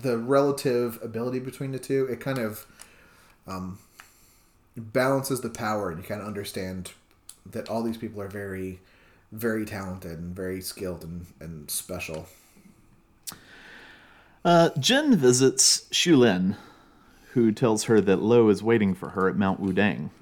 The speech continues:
Speaker 2: After an angry exchange, the two women engage in a duel. Xu Lin is the superior fighter, but Jin wields the Green Destiny. The sword destroys each weapon that Xu Lin wields, until Xu Lin finally manages to defeat Jin with a broken sword.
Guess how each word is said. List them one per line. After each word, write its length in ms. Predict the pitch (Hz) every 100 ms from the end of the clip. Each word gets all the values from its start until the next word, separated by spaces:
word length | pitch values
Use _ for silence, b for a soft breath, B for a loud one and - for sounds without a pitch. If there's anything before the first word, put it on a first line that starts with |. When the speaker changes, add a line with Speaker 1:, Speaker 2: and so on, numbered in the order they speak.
| -
Speaker 2:
After 200 | 117 120
an 120 | 113
angry 380 | 135 156 151 135
exchange, 640 | 110 - - 127 110 92
the 100 | 208
two 160 | - 127
women 280 | 113 107 101
engage 400 | 92 101 101 95
in 80 | 90
a 60 |
duel. 520 | 87 98 87 57 62 B B B B
Xu 240 | - - 160
Lin 240 | 127 113
is 240 | 87 101 104
the 100 | 98
superior 440 | - 95 92 92
fighter, 460 | - 127 110 - -
but 140 | 101
Jin 360 | 117 127 120 101
wields 360 | 104 104 104 -
the 80 |
Green 240 | 101 98 95
Destiny. 560 | 104 113 - 58 57 - B B B
The 60 | -
sword 320 | - 139 113
destroys 500 | 110 - 120 110 104 -
each 200 | 131 -
weapon 340 | 117 104 95
that 100 | 92
Xu 220 | - 101 92
Lin 240 | 92 92
wields, 480 | 92 90 - - -
until 300 | 95 92 87
Xu 260 | - - 113
Lin 300 | 107 95 92 B B B B
finally 460 | - 123 139 160 160
manages 460 | 127 117 110 107 -
to 100 | -
defeat 320 | 104 139 131
Jin 260 | 117 107 101
with 120 | 95
a 80 | 95
broken 480 | 92 98 101 95
sword. 360 | 87 85 53